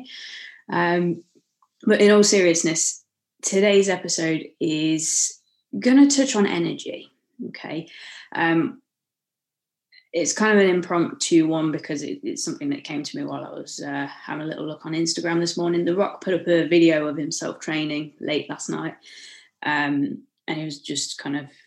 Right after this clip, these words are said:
us-, doing his usual motivation of, "Even if you're tired, go get after it," all that kind of stuff.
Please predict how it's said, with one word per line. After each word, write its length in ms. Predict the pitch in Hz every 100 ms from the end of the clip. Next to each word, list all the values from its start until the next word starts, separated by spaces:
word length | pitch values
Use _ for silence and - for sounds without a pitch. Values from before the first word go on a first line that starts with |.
| -
us-, 260 | 160 147
doing 340 | 139 - 147 156
his 120 | 147
usual 640 | 147 143 156 147 147 143 - _ _ - _ _ _ -
motivation 760 | 156 143 - 147 151 - 156
of, 200 | 151 151 - - -
"Even 220 | 170 160
if 160 | 143 135
you're 100 | 139
tired, 480 | 180 180 175 175
go 180 | - 160
get 140 | 147 117
after 280 | 165 -
it," 60 | -
all 100 | 117
that 160 | 151 -
kind 160 | 147
of 80 | 143
stuff. 260 | - -